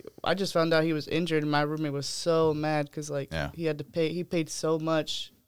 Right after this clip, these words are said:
Speaker 1: and then, like, he
Speaker 2: Yeah.
Speaker 1: and, like, I know, like, some people from work that, like, paid so much, asked for days off when rarely they can get days off just
Speaker 2: Yeah.
Speaker 1: to go watch him. And,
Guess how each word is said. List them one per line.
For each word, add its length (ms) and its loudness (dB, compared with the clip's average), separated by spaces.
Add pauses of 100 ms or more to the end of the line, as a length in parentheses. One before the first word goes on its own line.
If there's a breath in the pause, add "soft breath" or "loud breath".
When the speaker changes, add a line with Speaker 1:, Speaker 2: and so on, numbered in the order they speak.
Speaker 1:
and 140 -6
then, 260 -4
like, 320 -12
he 80 -6
Speaker 2:
Yeah. 140 2 (380 soft breath)
Speaker 1:
and, 60 -4
like, 120 -2
I 100 4
know, 340 0 (140)
like, 280 -4
some 200 -6
people 280 -6
from 460 -4
work 320 -2
that, 120 -4
like, 180 -8
paid 220 -10
so 240 -4
much, 340 -6
asked 240 -2
for 80 -12
days 240 -2
off 300 0
when 220 -6 (120)
rarely 400 -4
they 120 -10
can 100 -14
get 220 -6
days 240 -6
off 220 0 (460)
just 120 -8
Speaker 2:
Yeah. 80 4
Speaker 1:
to 40 2
go 120 0
watch 340 0
him. 140 -6
And, 240 -6